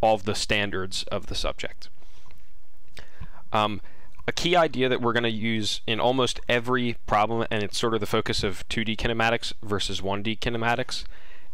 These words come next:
is that horizontal and vertical motion happen,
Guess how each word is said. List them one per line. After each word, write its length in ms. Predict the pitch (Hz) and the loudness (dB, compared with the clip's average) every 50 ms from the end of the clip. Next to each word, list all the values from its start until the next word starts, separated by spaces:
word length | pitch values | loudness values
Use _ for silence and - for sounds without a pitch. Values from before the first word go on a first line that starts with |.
| - - | 0 0
is 240 | 113 110 104 - | 0 0 0 2
that 340 | - 113 104 101 101 95 - - - - - | 2 4 4 4 4 2 0 -2 -4 -4 -2
horizontal 760 | - - 143 165 160 - 135 131 127 - 160 147 147 143 - - - - - | 2 2 2 4 4 2 0 0 0 2 2 2 2 0 0 -2 -2 0 2
and 240 | 110 107 107 98 | 2 2 0 0
vertical 380 | 95 - 113 120 127 - - 135 | 2 2 2 2 2 0 -2 0
motion 560 | 113 104 104 110 107 - - 131 135 131 135 - - - - - - - | 0 2 0 2 2 0 0 0 -2 -2 -2 -2 -2 -2 -2 -2 -2 -2
happen, 680 | - - - 117 - - - 131 127 127 131 131 | 0 2 2 2 2 2 2 0 0 0 0 -2